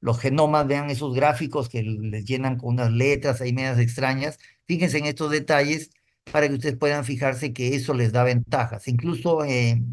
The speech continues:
no es el caso de hoy, pero sí les puedo adelantar de que, por ejemplo, cuando comparan togavirides, las,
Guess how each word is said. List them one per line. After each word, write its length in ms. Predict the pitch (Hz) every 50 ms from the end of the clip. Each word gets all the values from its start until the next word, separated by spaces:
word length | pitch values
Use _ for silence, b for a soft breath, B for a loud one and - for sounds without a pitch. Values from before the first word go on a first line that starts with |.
| - - -
no 200 | 131 147 160 170
es 120 | - -
el 140 | 160 131 117
caso 280 | - 160 156 - 165
de 100 | 165 170
hoy, 60 | 170 139
pero 240 | - 131 123 117
sí 120 | 117 117 147
les 180 | 147 143 123
puedo 280 | 120 147 147 151 147 139
adelantar 640 | 131 131 123 123 127 127 123 120 147 147 147 147 b b b b b b b _ _ _ -
de 160 | 127 123 120
que, 80 | 123 120
por 120 | 120 120
ejemplo, 220 | 117 143 147 151
cuando 260 | 131 143 131 123 120 117
comparan 580 | 120 120 117 113 120 151 151 151 151 151 123
togavirides, 920 | 139 135 127 123 123 135 147 151 151 151 147 147 147 151 135 120 - - 120
las, 500 | 113 110 107 - - - - - _